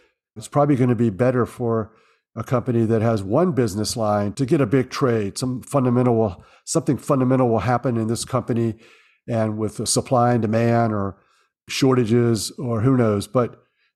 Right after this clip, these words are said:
then that may send it off on a big, huge trend versus a company that's very diversified, multiple lines of business.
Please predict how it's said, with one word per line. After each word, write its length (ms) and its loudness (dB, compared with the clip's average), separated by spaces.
then 160 2
that 220 0
may 180 2
send 360 0
it 100 0
off 260 0
on 80 -4
a 80 -4
big, 220 -4
huge 400 -4
trend 520 0
versus 300 0
a 60 2
company 360 0
that's 220 0
very 260 0
diversified, 760 -2
multiple 480 -2
lines 400 -2
of 120 -8
business. 500 -4